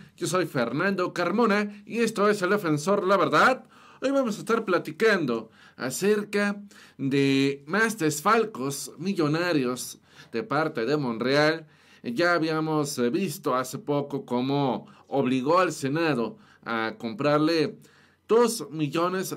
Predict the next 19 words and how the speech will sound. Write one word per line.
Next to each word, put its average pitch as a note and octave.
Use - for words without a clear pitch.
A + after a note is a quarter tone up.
de C#3
pesos E3
en B2+
sus B2+
libros D3+
mugrosos C3+
que A#2+
vende C#3
y A#2+
que A#2+
fueron D3+
vendidos D3
cada A#3
uno D3
a F3
dos D#3+
mil E3
pesos, G3
¿sí? C#3